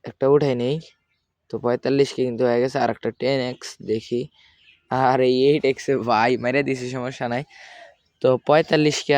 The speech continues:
আছে, দেখা যাক এখন কিছু প্রফিট করা যায় নাকি। তো বেট করে দিলাম তিন হাজার এবং দুই হাজার। তো বিয়াল্লিশ কে, চল্লিশ কে কিন্তু আছে, পাঁচ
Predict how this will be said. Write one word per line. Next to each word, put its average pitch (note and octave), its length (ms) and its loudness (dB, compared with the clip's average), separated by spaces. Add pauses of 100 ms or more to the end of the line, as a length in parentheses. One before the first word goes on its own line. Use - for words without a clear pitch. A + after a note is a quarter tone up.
আছে, C#3 180 0 (140)
দেখা A#2+ 260 -2
যাক B2+ 140 2 (140)
এখন B2 180 -4 (120)
কিছু A#2+ 160 0 (100)
প্রফিট C#3 320 0
করা A#2 180 0
যায় A#2 140 -2
নাকি। A#2+ 180 -10 (100)
তো A#2+ 60 -4 (160)
বেট A#2+ 240 2
করে A#2 240 2
দিলাম C3+ 180 -2 (100)
তিন B2+ 160 0
হাজার A2+ 240 -2
এবং A2 100 -4 (100)
দুই A#2 160 0
হাজার। C#3+ 220 -2 (1500)
তো A2+ 40 -2 (220)
বিয়াল্লিশ C3+ 460 2
কে, - 100 -14 (200)
চল্লিশ C#3+ 320 2
কে C#3+ 140 2
কিন্তু B2 220 -4
আছে, C3 200 -4
পাঁচ A#2 120 0